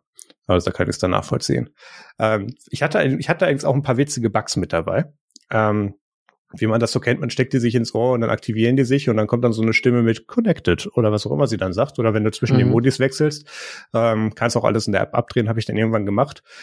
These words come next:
Speaker 1: Weil nach irgendeinem Software-Update, ähm, der Sound war total in Ordnung, der Chime am Anfang, dieses Düdeledüm oder dieses Gebimmel, was da kam, auch, aber dann die Stimme war total abgehackt und irgendwie drei Kilohertz. Ähm, das, das war, das war irgendwie so ein Bug, den hatte ich ein paar Mal zwischendrin,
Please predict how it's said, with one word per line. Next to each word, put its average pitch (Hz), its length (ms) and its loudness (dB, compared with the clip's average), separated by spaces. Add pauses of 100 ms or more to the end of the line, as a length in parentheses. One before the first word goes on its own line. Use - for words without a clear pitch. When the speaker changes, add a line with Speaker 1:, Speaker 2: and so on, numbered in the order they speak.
(220)
Speaker 1:
Weil 110 440 0
nach 120 140 0
irgendeinem 139 360 0
Software-Update, - 880 0
ähm, 113 440 0 (260)
der 113 60 4
Sound 175 320 0
war 170 360 0
total 143 380 2
in 139 60 -4
Ordnung, 165 580 0
der 117 160 0
Chime 143 440 2
am 160 120 2
Anfang, 170 500 2
dieses 113 240 0
Düdeledüm 135 520 0
oder 131 200 0
dieses 120 240 -4
Gebimmel, 147 360 2
was 160 120 0
da 160 120 4
kam, 143 260 2
auch, 165 360 0
aber 113 140 4
dann 120 120 2
die 120 80 6
Stimme 147 360 2
war 120 280 0
total - 280 0
abgehackt - 480 0
und 104 140 -4
irgendwie 101 520 -2
drei 98 160 -4
Kilohertz. 90 560 0 (500)
Ähm, 101 440 0
das, - 240 -2
das - 220 -2
war, 135 220 2
das - 200 -4
war 135 220 2
irgendwie 131 220 2
so 135 120 0
ein 120 100 2
Bug, 143 180 0
den 135 160 2
hatte 135 120 0
ich 131 80 -2
ein 131 60 2
paar 135 180 2
Mal 131 140 2
zwischendrin, 127 600 0